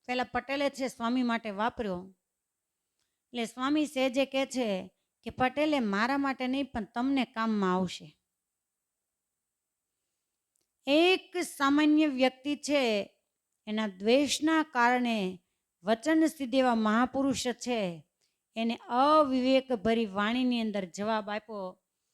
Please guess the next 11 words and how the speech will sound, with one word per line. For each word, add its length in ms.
એ 120
જવાબ 640
છે, 240
એનો 220
જવાબ 420
ન 240
રહ્યો 200
પણ 260
દ્રોહ 400
બની 240
ગયો. 300